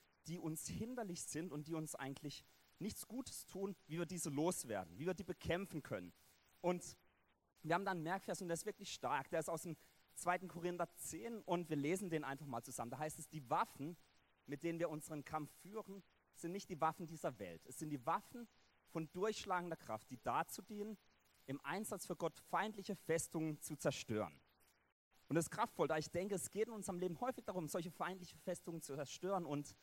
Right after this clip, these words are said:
wirklich dadurch Freiheit in unserem Leben zu bekommen. Und heute werden wir über das Lieblingsthema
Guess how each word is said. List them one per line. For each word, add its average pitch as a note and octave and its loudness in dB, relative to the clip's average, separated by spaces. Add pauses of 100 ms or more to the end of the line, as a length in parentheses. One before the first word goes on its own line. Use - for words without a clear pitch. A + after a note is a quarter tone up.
(540)
wirklich F#3 0
dadurch F3+ 0
Freiheit E3+ -4
in D#3+ -12
unserem E3 -6
Leben D#3 -2
zu D3 -10
bekommen. C#3 2 (460)
Und D3 -2
heute A#3 4
werden G3 6
wir F#3+ 4
über F3+ 2
das - -6
Lieblingsthema G#3 -2